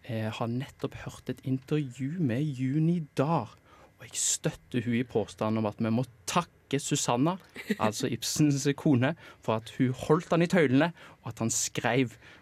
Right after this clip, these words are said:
Speaker 1: for han har skrevet fram mange inspirerende og mystiske og interessante kvinneskikkelser, blant annet. Eh,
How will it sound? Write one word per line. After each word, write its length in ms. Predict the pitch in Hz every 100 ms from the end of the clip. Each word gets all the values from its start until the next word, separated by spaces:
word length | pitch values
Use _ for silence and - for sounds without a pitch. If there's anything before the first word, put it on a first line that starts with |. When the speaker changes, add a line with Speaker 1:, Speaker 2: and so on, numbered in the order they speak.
| -
Speaker 1:
for 140 | 110
han 120 | 107
har 60 | 98
skrevet 580 | - - 98 92 104 110 _ -
fram 340 | - 107 110 -
mange 840 | 135 156 190 202 131 98 104 147 160 - - -
inspirerende 880 | 147 - - 214 185 190 190 190 - _ _ _ _ -
og 280 | 117 123 135 -
mystiske 720 | 131 170 - - 170 - 175 - _ - -
og 100 | 127 -
interessante 840 | 127 - 147 - - 120 139 143
kvinneskikkelser, 720 | - - 127 101 - 131 -
blant 300 | 107 107 123 101
annet. 360 | 92 92 - - - - -
Eh, 420 | - 127 127 127